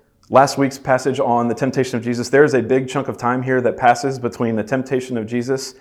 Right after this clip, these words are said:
and Matthew four and continuing. Um, sometimes I feel like when we read Scripture, we're, we're just reading it like it's a, a movie script. And so it doesn't, it's not that Jesus, um, conquers the devil and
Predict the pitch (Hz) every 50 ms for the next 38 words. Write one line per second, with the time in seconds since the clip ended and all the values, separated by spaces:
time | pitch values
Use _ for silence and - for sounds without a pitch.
0 | - - - _ _ _ _ _ _ 120 117 113 107 110 110 110 117 113 117 120
1 | - 127 117 120 - 117 117 117 120 117 107 110 110 113 123 104 - - 127 131
2 | 143 147 151 156 156 - - - - _ _ _ _ _ 113 110 107 101 - -
3 | 139 131 127 139 135 135 123 113 - 139 123 117 113 120 113 110 104 104 107 113
4 | 117 120 120 120 123 - - - _ _ _ _ _ _ - - - 131 120 -
5 | - 131 123 127 120 120 113 113 117 - 117 123 120 120 104 - 107 110 117 113
6 | 117 110 80 101 101 101 110 107 - 95 87 - - 104 107 117 127 127 139 131
7 | - - 165 160 160 - - - - - - _ _ _ _ _ _ _ - 120
8 | 120 117 113 110 110 110 - - - - 127 120 120 117 139 139 135 135 139 -
9 | 120 120 117 - 127 123 131 139 131 120 117 - - - 101 117 113 110 107 -
10 | - - - - - _ _ _ _ _ _ _ _ _ _ _ _ _ _ -
11 | - - 135 117 110 135 131 123 131 123 123 - - - - - 113 113 113 107
12 | 104 104 101 - - - _ _ _ _ _ - - 147 143 131 - 117 120 131
13 | 127 117 113 107 113 113 117 120 120 120 110 110 110 - -